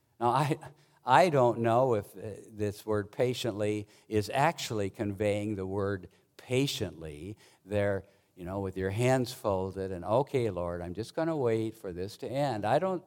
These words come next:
I, I don't read that in this psalm. Uh, I, I could maybe say, "I, I waited impatiently for the Lord." It's more what it sounds like.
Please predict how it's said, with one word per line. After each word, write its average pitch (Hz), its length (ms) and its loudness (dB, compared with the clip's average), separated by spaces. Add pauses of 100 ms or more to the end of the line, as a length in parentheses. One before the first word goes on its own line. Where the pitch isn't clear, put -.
(100)
I, 117 160 -2
I 117 120 -2
don't 156 220 0
read 147 280 -4
that 90 260 -6
in 98 160 -6
this 101 360 -8 (120)
psalm. 127 460 -4 (840)
Uh, 101 260 -4
I, 117 320 4
I 113 140 -2 (160)
could 98 280 -4
maybe 131 460 4
say, 117 220 2
"I, 120 280 4 (240)
I 110 180 2
waited 120 760 4 (420)
impatiently 110 840 4
for 104 180 -2
the 104 120 0
Lord." 123 280 6
It's - 320 -2
more 139 320 6
what 120 160 4
it 110 140 -2
sounds 139 480 -4
like. 90 260 -2